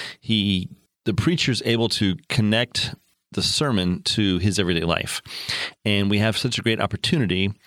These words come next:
in the Mass to do that during the homily. And I know that the Mass is not a Protestant service, and they're two different things, and I'm comparing apples and oranges here. But I just want to make a note that at the Mass, there is a section where there is a homily, and what a great opportunity it is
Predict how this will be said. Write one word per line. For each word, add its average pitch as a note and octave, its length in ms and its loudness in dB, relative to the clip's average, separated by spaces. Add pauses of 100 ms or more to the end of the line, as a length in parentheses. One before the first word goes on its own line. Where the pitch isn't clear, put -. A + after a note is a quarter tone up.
(760)
in G2+ 140 2
the F#2 80 2
Mass A2+ 400 2
to - 120 -4
do G2+ 140 2
that G2 160 2
during F#2 160 0
the F2 60 0
homily. F2+ 460 0
And F#2+ 120 0
I G2+ 60 0
know C#3 200 2
that A#2 260 0
the G2 140 0
Mass F#2+ 400 0
is F#2 160 -2
not F#2 140 2
a F#2 80 0
Protestant F2 420 0
service, F2 320 0
and - 60 -6
they're E2+ 80 0
two - 160 0
different F2 240 -2
things, E2+ 260 2
and E2+ 80 2
I'm E2 60 2
comparing F2 460 0
apples F#2 260 -2
and F2+ 80 -2
oranges E2 460 0 (420)
here. F2+ 400 0 (340)
But F#2+ 100 2
I G#2 40 2
just A#2 180 0
want B2 80 2
to G#2+ 60 2
make G#2+ 160 2
a G#2+ 40 2
note G#2 280 0
that F#2 240 2 (400)
at A#2 120 0
the B2+ 80 2
Mass, F#2+ 340 0
there A2 80 2
is G2+ 140 2
a F#2 40 0
section F#2+ 360 -2
where F2+ 100 2
there F#2+ 120 2
is F#2+ 100 0
a F#2+ 60 2
homily, F2+ 520 0
and F#2+ 180 0
what F#2 120 2
a F#2 40 0
great F#2+ 240 0
opportunity F2 520 0
it F2 60 0
is G#2+ 500 0